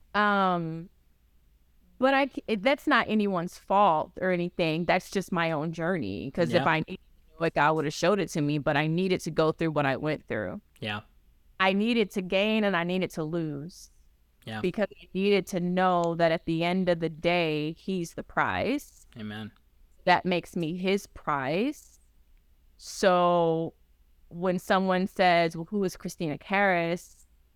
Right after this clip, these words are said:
Speaker 1: I don't even have an answer for that anymore because I could be something different tomorrow. But the only answer I have is that I'm God's daughter.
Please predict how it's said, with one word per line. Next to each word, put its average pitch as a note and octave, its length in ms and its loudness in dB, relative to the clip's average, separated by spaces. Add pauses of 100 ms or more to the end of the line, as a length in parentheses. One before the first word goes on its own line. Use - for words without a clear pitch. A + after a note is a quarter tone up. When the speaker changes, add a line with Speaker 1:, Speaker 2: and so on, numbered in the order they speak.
(1160)
Speaker 1:
I F3 160 2
don't G3+ 220 -2
even F#3 480 0 (160)
have F3+ 260 0
an D#3+ 100 0
answer G#3+ 400 0
for F3+ 160 -2
that E3 220 4
anymore D#3 600 -2
because D#3 720 -2 (180)
I D#3+ 140 -2
could F3 160 -4
be F3+ 80 -4
something F3 400 -2
different F3+ 380 -2
tomorrow. E3 800 0 (1040)
But G3 160 -2
the F#3+ 120 0
only A3 320 2
answer G#3 320 2
I E3 140 2
have F#3+ 480 2
is D#3+ 120 -4
that D#3+ 200 0
I'm D#3 140 -2
God's D3+ 340 -2
daughter. C3+ 560 -4